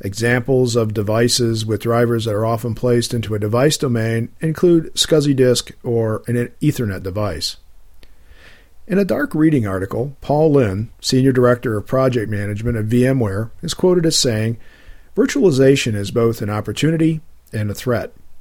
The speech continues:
Lin goes on to say, however,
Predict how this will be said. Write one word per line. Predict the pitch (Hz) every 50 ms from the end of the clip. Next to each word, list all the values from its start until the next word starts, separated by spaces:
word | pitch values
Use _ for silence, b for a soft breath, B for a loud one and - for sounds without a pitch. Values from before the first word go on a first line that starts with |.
| - - - b b b b b b b b b b
Lin | 131 131 131 131 139
goes | 127 131 123 113 127
on | 131 143 160 160
to | 139
say, | - - 127 110 110
however, | 110 104 104 104 104 98 110 127 135